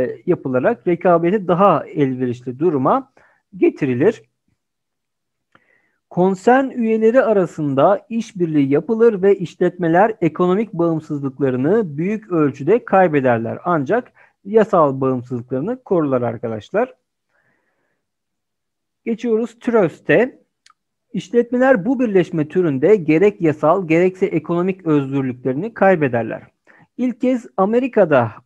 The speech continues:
ortaya çıkıp gelişmiştir. Günümüzde az kullanılan işletmeler arası bir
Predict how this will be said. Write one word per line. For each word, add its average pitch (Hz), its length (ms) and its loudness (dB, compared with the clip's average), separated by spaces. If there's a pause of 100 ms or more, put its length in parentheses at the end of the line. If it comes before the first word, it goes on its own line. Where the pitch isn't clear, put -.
(300)
ortaya 151 520 0
çıkıp - 380 -18
gelişmiştir. 185 800 -8 (300)
Günümüzde 196 720 -2
az 202 280 -2
kullanılan 139 480 -6
işletmeler 151 560 -8
arası 123 320 -10
bir 196 220 -4